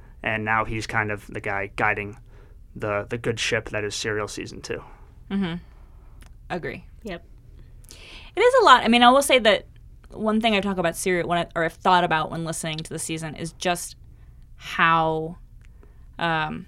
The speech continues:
Speaker 2: how much stuff is ru-, is run by hearsay and people being dumb and, uh, um, thoughts we have about other people and thoughts they have about us, and sort of, so,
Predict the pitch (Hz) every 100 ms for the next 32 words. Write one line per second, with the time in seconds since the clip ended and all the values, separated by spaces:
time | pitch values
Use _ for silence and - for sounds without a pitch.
0 | - 262 285 277 - 247 202 175 170 175
1 | 180 170 180 185 156 160 - 254 262 294
2 | 277 277 - 170 160 160 - - 202 175
3 | 165 156 156 165 170 180 190 - - -
4 | - 165 151 147 131 135 - 101 65 -
5 | - 87 - - - - - 180 175 185
6 | 165 160 156 147 151 240 226 185 165 156
7 | - 165 156 147 143 202 208 - 165 165
8 | 165 151 - 170 147